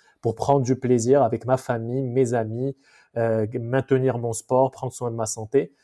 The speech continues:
Et ces deux choses peuvent se concilier et marcher très bien si justement,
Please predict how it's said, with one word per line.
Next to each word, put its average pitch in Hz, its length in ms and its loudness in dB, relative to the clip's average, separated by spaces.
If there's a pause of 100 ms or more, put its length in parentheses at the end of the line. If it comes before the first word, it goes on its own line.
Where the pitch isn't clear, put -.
(200)
Et 120 80 0
ces 123 200 2
deux 135 160 4
choses 143 420 0 (340)
peuvent 165 160 2
se 143 140 0
concilier 131 480 -2
et 147 60 4
marcher 123 300 -4
très - 220 2
bien 131 300 0
si - 320 -4
justement, 131 580 -2